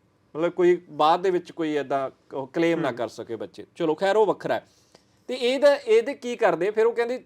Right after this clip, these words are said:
Speaker 1: ਤੁਹਾਨੂੰ ਰਜਿਸਟ੍ਰੇਸ਼ਨ ਕਰਾਉਣੀ ਪੈਣੀ ਹੈ ਜੀ। ਰਜਿਸਟ੍ਰੇਸ਼ਨ ਦੇ ਅਗਲਾ ਕਹਿੰਦਾ ਹਾਂਜੀ ਕਰਾ ਲਓ, ਕੋਈ ਗੱਲ ਨਹੀਂ।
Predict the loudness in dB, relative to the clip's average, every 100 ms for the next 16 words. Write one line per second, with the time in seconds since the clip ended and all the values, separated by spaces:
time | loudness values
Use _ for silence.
0 | _ -4 -2 0 0 0 0 0 -2 -4
1 | -10 -8 -2 0 0 -2 -4 -4 -6 -8
2 | _ _ _ _ _ _ _ -6 2 2
3 | 4 0 0 0 2 2 0 0 0 0
4 | -2 -4 0 0 0 -4 -4 -2 0 0
5 | -4